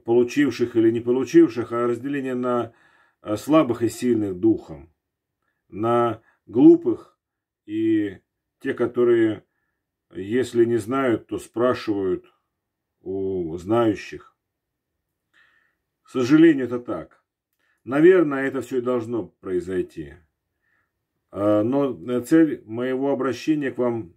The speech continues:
именно для того, чтобы те, кто должен спастись,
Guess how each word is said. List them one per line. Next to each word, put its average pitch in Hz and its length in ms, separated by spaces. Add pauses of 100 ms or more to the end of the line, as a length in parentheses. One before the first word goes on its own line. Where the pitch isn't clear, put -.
именно 117 640 (560)
для 110 100
того, 127 320
чтобы 107 540 (480)
те, 139 140
кто 123 180
должен 120 400
спастись, - 720